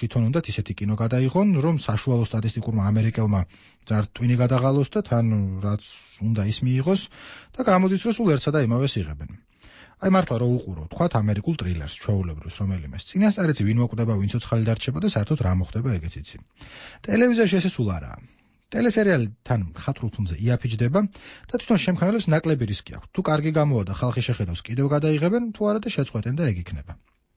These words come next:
თან ტელესერიალი კარგ საშუალებას აძლევს რეჟისორს გმირების ხასიათი განავითაროს, სხვადასხვა კუთხიდან გაჩვენოს, მეტი საინტერესო რამე მოხდეს და ასე შემდეგ. თან მოდაში ახლა ტელესერიალები ყველა უყურებს. ეს ბუმი კიდე ჩვენთან დაკარგულების შემდეგ დაიწყო,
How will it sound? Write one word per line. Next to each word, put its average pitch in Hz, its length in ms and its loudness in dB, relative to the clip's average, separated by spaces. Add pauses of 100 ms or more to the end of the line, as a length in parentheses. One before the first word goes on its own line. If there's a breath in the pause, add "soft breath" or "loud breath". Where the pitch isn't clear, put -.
(800 loud breath)
თან 247 140 4
ტელესერიალი 196 560 4
კარგ 135 240 -2
საშუალებას 139 480 2
აძლევს 92 260 -6
რეჟისორს 117 480 2
გმირების 123 420 2
ხასიათი 113 440 -4
განავითაროს, 92 560 -2
სხვადასხვა 110 360 -4
კუთხიდან 107 360 -4
გაჩვენოს, 107 420 0 (540 loud breath)
მეტი 170 260 0
საინტერესო 143 480 2
რამე 151 220 4
მოხდეს 175 340 0
და 269 40 2 (100)
ასე 160 200 2
შემდეგ. 104 260 -2 (280)
თან 233 160 -4
მოდაში 98 400 -2
ახლა - 220 -16
ტელესერიალები 135 480 -2
ყველა 104 260 -2
უყურებს. - 340 -14 (1000 loud breath)
ეს 208 160 4
ბუმი 196 320 4
კიდე 123 200 0 (680)
ჩვენთან 135 320 0
დაკარგულების 143 580 0
შემდეგ 151 220 0
დაიწყო, 165 420 0